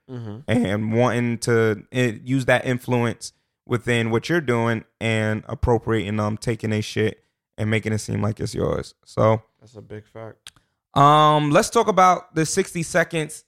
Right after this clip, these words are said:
Speaker 2: advancement in medicine that happened right before the new year, which I think they did on purpose. So sixty
Speaker 1: Of course.
Speaker 2: Seconds did a documentary that basically, or they did an episode rather,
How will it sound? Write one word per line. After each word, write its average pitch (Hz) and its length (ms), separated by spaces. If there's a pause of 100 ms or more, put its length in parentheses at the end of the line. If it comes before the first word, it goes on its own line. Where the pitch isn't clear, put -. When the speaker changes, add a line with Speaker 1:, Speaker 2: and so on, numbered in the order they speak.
(120)
Speaker 2:
advancement 147 840 (720)
in 123 420
medicine 135 840
that 120 380 (200)
happened 139 840
right 123 520
before 127 360
the 117 120
new 120 240
year, 117 420 (380)
which 139 200
I 160 80
think 175 200
they 156 120
did 131 160
on 117 120
purpose. 117 560 (440)
So 139 300
sixty 180 320
Speaker 1:
Of 165 40
course. - 40
Speaker 2:
Seconds 151 440
did 139 240
a 127 40
documentary 131 680
that 117 200
basically, 123 720
or 117 140
they 120 80
did 117 160
an - 80
episode 117 400
rather, 107 400